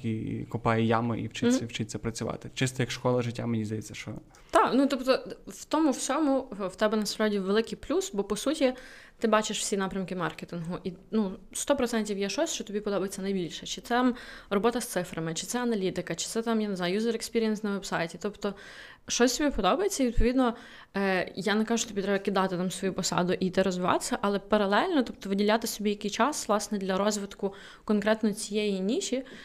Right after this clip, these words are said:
Speaker 2: щоб, е, якщо щось, наприклад, навіть отака от порада, якщо там ти зараз працюєш в маленькій компанії, а на перспективу ти хочеш піти, допустим, я не знаю, в тебе є мрія працювати в HubSpot.
Speaker 1: Мгм.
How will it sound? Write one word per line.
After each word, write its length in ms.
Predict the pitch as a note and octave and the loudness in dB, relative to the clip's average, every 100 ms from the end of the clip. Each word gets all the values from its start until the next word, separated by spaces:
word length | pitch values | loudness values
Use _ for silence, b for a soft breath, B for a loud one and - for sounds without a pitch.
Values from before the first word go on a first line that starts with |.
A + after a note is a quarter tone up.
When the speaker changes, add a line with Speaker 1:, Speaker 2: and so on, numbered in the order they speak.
| B - | B -10
Speaker 2:
щоб, 380 | - A3+ G3+ G3+ | -2 0 0 0
е, 340 | G3+ F#3+ F#3+ - | 2 2 0 0
якщо 420 | G3 F#3+ - A#3 | 0 -2 -2 -4
щось, 400 | - - - - | -4 -6 -8 -6
наприклад, 460 | G3 G3 F#3+ E3+ | -4 -2 -2 -2
навіть 300 | F#3 F3+ F#3 | -2 -2 -2
отака 300 | F#3+ F3 - E3+ | -4 -6 -2 -4
от 120 | - | -2
порада, 340 | F#3+ E3+ E3 | -4 -2 -2
якщо 300 | F3 E3+ - | -2 -4 -6
там 220 | G#3+ G3+ G3 B B B - | -4 -4 -4 B B B -2
ти 100 | G#3 | 4
зараз 260 | G3 F#3+ - | 6 4 2
працюєш 420 | G3 - F#3+ F#3 | -4 2 2 4
в 40 | |
маленькій 580 | F#3+ F#3 F#3+ F#3+ F#3 - | 4 4 4 2 0 -2
компанії, 600 | - G#3 C#4 G4+ C#4 A#3 - | -2 4 4 6 6 6 4
а 60 | F#3+ - | -2 0
на 120 | G3 G3 | 2 4
перспективу 680 | G3+ F#3+ - G#3 - C#4+ | 4 0 -2 -4 -2 0
ти 100 | A#3+ | -2
хочеш 320 | - G#3+ G#3+ - | -2 -2 -2 -6
піти, 280 | - G3+ | -6 -4
допустим, 600 | G3+ F#3 F#3 F#3 F3+ F3 F3 - - - | -4 -4 -4 -6 -4 -4 -6 -12 -20 -8
я 100 | E3+ | -6
не 60 | |
знаю, 220 | E3 C#3+ C#3+ | -4 -4 -2
в 60 | |
тебе 180 | - F#3 | -2 -2
є 80 | F3+ | -2
мрія 320 | G3 C#4 A#3 A3+ B - | -2 0 0 -2 B -6
працювати 380 | F#3 G3+ G3+ G3 | -4 -2 0 0
в 40 | |
HubSpot. 560 | - E3+ - G#2+ - - - - | 0 -6 -4 -6 -6 -12 -10 0
Speaker 1:
Мгм. 300 | C3 B2 | 0 0